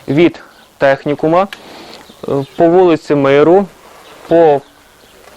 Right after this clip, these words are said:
проспекті Героїв Дніпра через моду молод-, молодіжну до Келеберди буде їхати автобус,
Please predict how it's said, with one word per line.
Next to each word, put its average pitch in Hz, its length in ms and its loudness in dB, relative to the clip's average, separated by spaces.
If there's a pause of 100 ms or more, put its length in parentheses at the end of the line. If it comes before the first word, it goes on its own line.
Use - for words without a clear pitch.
проспекті 156 580 -2
Героїв 151 520 0
Дніпра 147 420 -2
через 143 580 -2 (280)
моду 151 360 0
молод-, 143 360 0
молодіжну 147 840 0 (560)
до 147 400 0 (360)
Келеберди 151 640 2 (180)
буде 180 640 0 (400)
їхати 165 580 0 (120)
автобус, 127 720 -2